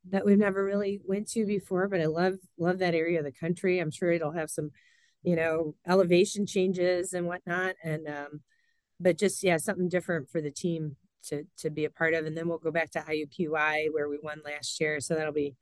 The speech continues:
a nice, uh, we like that golf course there at I U P U I too. It was really nice.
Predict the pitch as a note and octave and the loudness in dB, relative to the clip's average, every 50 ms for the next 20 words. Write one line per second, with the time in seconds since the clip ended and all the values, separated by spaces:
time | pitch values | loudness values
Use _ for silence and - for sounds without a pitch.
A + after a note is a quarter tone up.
0 | _ _ _ _ _ _ - D#3+ D#3 D3 C#3+ D3 C3 - - - C3+ C#3+ D#3 G3 | _ _ _ _ _ _ -4 -2 0 0 0 -2 -2 -4 -4 -4 -2 0 2 4
1 | B3 B3+ A3+ A3 G#3 - E3+ D3+ - E3 E3+ - - - D3+ C#3 - - D3+ C#3 | 4 6 4 4 4 2 0 0 -2 -4 -6 -6 -6 -6 -6 -6 -6 -6 -8 -8
2 | C#3 C#3 C#3 C3+ C3+ C3 - - D3 C#3 C3 C3+ C3 B2+ B2 - - - C#3 B2+ | -10 -10 -12 -10 -12 -12 -10 -10 -8 -8 -8 -8 -10 -10 -12 -12 -10 -8 -8 -8
3 | B2+ A#2+ - - B2 A#2 A#2 A2+ - | -10 -14 -16 -16 -16 -16 -16 -16 -20